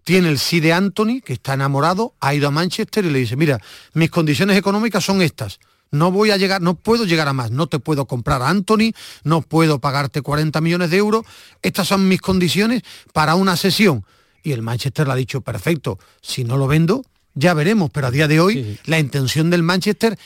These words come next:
Speaker 1: es vender a Anthony,
Speaker 2: Sí.
Speaker 1: que piensa que tiene mercado. Y en el Betis saben que es una opción muy difícil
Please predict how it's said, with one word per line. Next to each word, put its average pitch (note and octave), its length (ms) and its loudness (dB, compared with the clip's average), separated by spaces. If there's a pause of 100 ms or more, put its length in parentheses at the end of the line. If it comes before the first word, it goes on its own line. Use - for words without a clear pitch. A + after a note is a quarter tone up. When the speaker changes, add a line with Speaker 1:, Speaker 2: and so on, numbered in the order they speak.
(200)
Speaker 1:
es F3 160 0
vender D3+ 400 0 (100)
a D#3 160 -2
Anthony, A3 320 0
Speaker 2:
Sí. A#3+ 200 -2 (240)
Speaker 1:
que D#3+ 120 -2
piensa F3 400 0
que D#3+ 120 -4
tiene D#3+ 200 -2
mercado. D3+ 480 -2 (300)
Y F#3+ 120 2
en G3+ 80 4
el F#3 100 2
Betis F#3+ 280 0
saben D#3+ 320 -2
que F3+ 120 0
es - 120 -2 (260)
una G3 200 2
opción D#3+ 420 -2 (360)
muy G#3 340 4
difícil F#3 640 -2